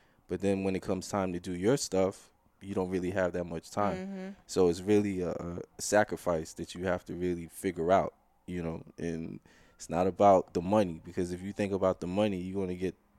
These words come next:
Speaker 1: opposite. <laughs>
Speaker 2: Right.
Speaker 1: You're gonna get nothing. You know, you have to really say, "You know what? I may not have the funds. I may not even have a MacBook, but, you know, there's a lot of people that you know that can,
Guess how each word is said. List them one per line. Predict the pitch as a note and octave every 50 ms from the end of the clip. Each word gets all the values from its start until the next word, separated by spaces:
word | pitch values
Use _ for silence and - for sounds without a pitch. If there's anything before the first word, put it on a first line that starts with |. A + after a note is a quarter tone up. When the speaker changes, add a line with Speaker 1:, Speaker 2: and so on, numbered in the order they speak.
| _ _ -
Speaker 1:
opposite. | G2 G#2+ G2+ - - - - - - - _ -
<laughs> | - - -
Speaker 2:
Right. | F#3 F#3 F3+ F3 E3
Speaker 1:
You're | G2 G2+ G2
gonna | F#2+ F#2 F2+
get | F2+ F2+ F2+
nothing. | - G#2 G2+ - - - E2 E2+
You | F#2 F#2
know, | F2 E2
you | E2+ F#2 G2 F#2+
have | G2 G2+ G2+ G2 -
to | - F#2+
really | F2 F#2 F#2+ F#2 F2+ F#2
say, | - - F2+ F2
"You | F2 F2+ F#2 F2+
know | F2+ F2+
what? | F2+ F#2+ G2 G2+ - - - - - - - _ - _ _ - - _ - -
I | - F#2
may | G2+ G2 G2 G2
not | F#2+ F#2 F2+ F2+
have | F2+ F#2 F#2 E2
the | D#2+ -
funds. | - - G2+ G#2 G#2 G2+ G2+ G2 E2+ -
I | - F2
may | F#2+ F#2+ G2 G2 F#2+
not | F#2 F#2 G2 F#2+ F2+
even | F#2+ F#2 F2 F2+ F2
have | G2 F#2+ F2+ F2
a | E2+
MacBook, | E2+ F2+ G#2 A2 G#2+ F#2 - - D#2+ D#2 - - - -
but, | E2 D#2+ C#2 - - - - - - - - - - - - - - - - -
you | G2 G2+ G2
know, | F#2 F2 F2 E2
there's | F#2 G2 G2 -
a | G2
lot | G#2 G#2+ A2 A2
of | G#2 F#2+
people | - A2 G2 - F#2 F2+
that | F2 F2 F2 - - -
you | F#2
know | F2+ F#2 F2+ F2+ F2
that | F2 F2 F2 -
can, | - - F2+ E2+ E2 F2+